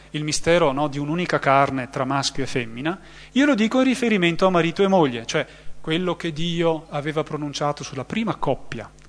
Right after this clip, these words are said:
Adamo ed Eva, la novità, no, della creazione della coppia, è riferita a che cosa? Certo, è un mistero grande, ma riferibile ad ogni coppia. Bene, questa conclusione, ipotetica, del tutto ipotetica, non avrebbe fatto una grinza,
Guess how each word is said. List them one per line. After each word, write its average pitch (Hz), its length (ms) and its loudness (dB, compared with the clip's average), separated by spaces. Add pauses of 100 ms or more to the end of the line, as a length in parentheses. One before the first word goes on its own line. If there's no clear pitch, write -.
(100)
Adamo 156 480 0
ed 139 120 -2
Eva, 117 300 -4
la 131 100 -6
novità, 160 600 -2
no, 127 100 -8
della 117 180 -10
creazione 127 400 -8
della 123 160 -6
coppia, 143 480 -6 (340)
è 165 120 2
riferita 160 720 -2
a 143 100 -6
che 147 120 -2
cosa? 123 260 -6
Certo, - 220 -2
è 135 40 -8
un 127 60 -6
mistero 170 280 -2
grande, 170 420 2 (380)
ma 143 100 -2
riferibile 165 560 -2
ad 147 120 0
ogni 147 280 2
coppia. 160 540 -2 (380)
Bene, 170 300 2
questa 196 260 0
conclusione, 170 880 -2 (200)
ipotetica, 151 800 4
del 135 140 -6
tutto 147 180 -8
ipotetica, 139 600 -6
non 156 120 0
avrebbe 165 260 2
fatto 143 240 -6
una 127 120 -4
grinza, 120 720 -6